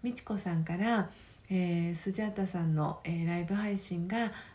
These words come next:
えー、今日で七十七日目ですよっていうのをお知らせしてくれたんですね。で、ちょっと最近スジャータはですね、あの、すごく数字に疎くなっていまして、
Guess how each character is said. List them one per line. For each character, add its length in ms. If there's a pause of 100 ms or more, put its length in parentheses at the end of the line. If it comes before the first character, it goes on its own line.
え 220
ー、 40
今 120
日 60
で 120
七 320
十 180
七 320
日 300
目 160
で 140
す 160
よ 140
っ 120
て 140
い 80
う 80
の 160
を 20
お 80
知 160
ら 140
せ 120
し 60
て 140
く 120
れ 120
た 160
ん 120
で 60
す 140
ね。 280 (540)
で、 500
ち 60
ょ 40
っ 20
と 100
最 220
近 260
ス 160
ジ 80
ャ 80
ー 60
タ 140
は 120
で 120
す 120
ね、 300 (320)
あ 80
の、 260
す 160
ご 140
く 120
数 300
字 160
に 220
疎 120
く 140
な 140
っ 20
て 160
い 80
ま 180
し 120
て、 320